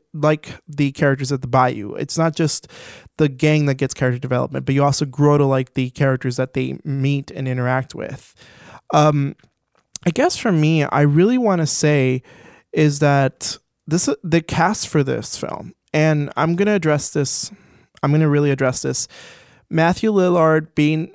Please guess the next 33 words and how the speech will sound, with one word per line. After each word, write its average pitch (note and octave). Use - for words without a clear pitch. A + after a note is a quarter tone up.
out D3+
of, C#3+
uh, D#3
being, D#3+
um, C3+
replaced C#3+
in C#3
Scoob C3
was C3+
a C3
bad B2
idea. A#2+
Will E3
Forte, E3+
who D3
I D3+
believe E3+
is D#3
on D3+
the D3+
same D3+
level D3
of C3+
celebrity, C#3
I C3
don't D#3+
think D3+
he's C3+
that C#3
much C#3+
more C3
famous B2+
than B2+